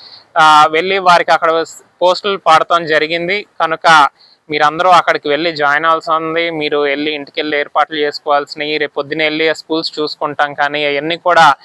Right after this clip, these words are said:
ఉన్నాయి కాబట్టి త్వరగానే ఈ సమావేశాన్ని కూడా ముగించడం జరుగుతుంది. కనుక ఈ రోజున మన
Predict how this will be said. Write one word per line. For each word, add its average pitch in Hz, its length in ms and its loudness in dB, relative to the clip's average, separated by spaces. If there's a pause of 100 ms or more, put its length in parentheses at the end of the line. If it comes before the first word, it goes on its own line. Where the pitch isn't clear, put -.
(400)
ఉన్నాయి 160 300 -2
కాబట్టి 165 380 0
త్వరగానే 160 600 0
ఈ 151 40 -6
సమావేశాన్ని 151 760 -2
కూడా 151 400 4 (120)
ముగించడం 147 560 -8
జరుగుతుంది. 151 580 -4 (520)
కనుక 170 440 6 (180)
ఈ 170 100 -4
రోజున 190 340 2
మన 175 420 4